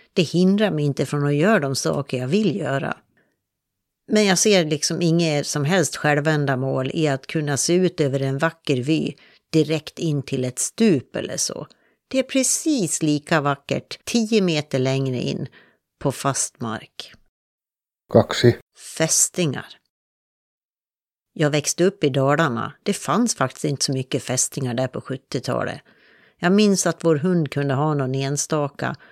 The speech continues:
Speaker 1: och att mamma brände ihjäl dem genom att lägga dem på en het spisplatta.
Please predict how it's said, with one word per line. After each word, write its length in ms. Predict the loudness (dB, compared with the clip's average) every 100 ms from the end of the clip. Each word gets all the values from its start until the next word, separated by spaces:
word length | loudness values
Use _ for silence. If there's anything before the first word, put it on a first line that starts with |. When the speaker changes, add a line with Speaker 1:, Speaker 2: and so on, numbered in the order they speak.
| -20 _
Speaker 1:
och 120 | 0
att 100 | 2
mamma 400 | 4 4 4 4
brände 400 | 2 2 0 2
ihjäl 460 | 2 4 2 2 0
dem 240 | -4 -4
genom 300 | -2 -2 0
att 80 | 0
lägga 320 | 0 0 0
dem 160 | 0 -2
på 120 | -4
en 100 | -6
het 340 | -4 -4 -4 -6
spisplatta. 840 | -6 -4 -4 -4 -4 -4 -6